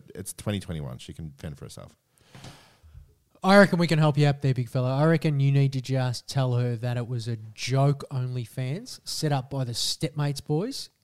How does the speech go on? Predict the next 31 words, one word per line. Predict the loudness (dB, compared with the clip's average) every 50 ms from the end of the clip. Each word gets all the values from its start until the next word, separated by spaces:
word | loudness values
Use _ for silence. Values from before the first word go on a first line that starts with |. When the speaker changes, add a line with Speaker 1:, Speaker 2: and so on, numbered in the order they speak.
| _ _
Speaker 2:
And, | -6 -4 -2 -2 -2 -4 -6 -6 -4 2
Speaker 1:
We'll | 4 4 4
Speaker 2:
um, | 4 4
Speaker 1:
cover, | 4 4 6 4
yeah, | 4 4 4 4
we'll | 4 4 4
Speaker 2:
and | 6 6
Speaker 1:
do | 6 6
that. | 6 6 8
Speaker 2:
we'll | 8 6 6
cover | 4 2 2 2 2 4 4 2
it | 2 0
for | -2 0 0 0 2 0
you. | -2 -4
Just | -4 -2 -2 -2 0
Speaker 1:
We'll | 0 0
do | 0 0 0
that. | 0 0 -4 -4 -2
Speaker 2:
if | -2 -2 0 0
you | 0 0
send | 0 0 2 2 2 2 0
us | 0 0 -2
a | 0
message | 0 0 0 0 0 -2 -2 -2 -2 0
or | 0 0 0
something | 2 0 0 0 2 0 0
like | 0 0 0 0
on | 0 0
the | 0 -2
Stepmates | -4 -4 -6 -6 -4 -4 -4 -4 -4 -4 -4
thing, | -4 -4 -4 -6 -8 -10